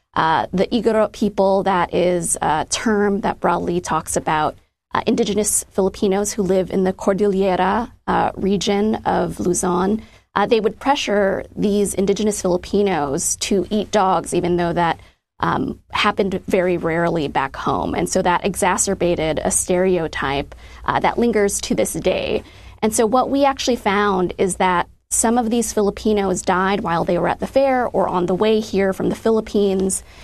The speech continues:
And what Alice Hrdlicka knew was that he could go there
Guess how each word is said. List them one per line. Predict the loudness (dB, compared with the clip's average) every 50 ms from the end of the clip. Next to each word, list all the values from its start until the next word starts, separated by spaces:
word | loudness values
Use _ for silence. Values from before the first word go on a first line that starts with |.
| -20 -20 _ _ -2
And | 0 2 2 2 2
what | 2 2 2 2 0
Alice | 0 0 0 0 0 -2 -2
Hrdlicka | -2 -2 0 0 0 0 -2 -2 -2 0 0 2
knew | 2 2 2 2 2 2 4 2 2 2
was | 2 0 0 0 0 2
that | 2 2 2 0 -2 -4 -12 _ _ _ _ _ -20 -6
he | 0 0 0 0
could | 0 -2 0
go | 2 2 4 4 2 2
there | 2 2 2 2 2 0 0 -2 -4